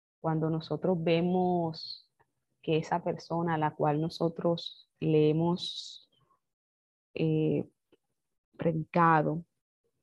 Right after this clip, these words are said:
le hemos, eh, sacado un tiempo,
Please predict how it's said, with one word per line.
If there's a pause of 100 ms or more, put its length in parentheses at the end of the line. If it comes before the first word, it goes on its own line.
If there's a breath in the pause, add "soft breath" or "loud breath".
(460)
le
hemos, (1500)
eh, (100)
sacado
un
tiempo,